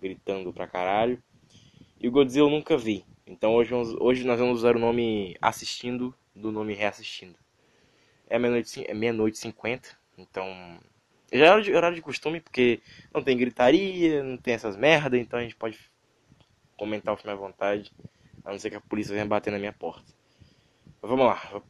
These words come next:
é, o filme tem du-, duas horas e três minutos, contando com os créditos. O que mais que tem que, eu tenho que falar aqui?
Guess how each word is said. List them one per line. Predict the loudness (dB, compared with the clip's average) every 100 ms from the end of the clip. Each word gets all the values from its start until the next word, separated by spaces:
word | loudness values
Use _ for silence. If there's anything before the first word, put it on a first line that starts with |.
| -2
é, | 2 4 4 4 2
o |
filme | -2 -8
tem | -6
du-, | -4
duas | -2 2 4
horas | 6 4
e |
três | 0 -2 -2
minutos, | -4 -8 -10 -16 -16 -20 -20 -20 _ _ _ _ _ _ -20 -20 _ -20 -6
contando | -4 -4 -6
com | -6 -8
os | -6
créditos. | -2 -2 -4 -12 -20
O | _ _ _ _ _ _ _ _ _
que | -4 -4
mais | -2 -6 -6
que | -10
tem | -14
que, | -10
eu | -10 -10 -12
tenho | -14
que | -4
falar | -2 -2
aqui? | -4 -12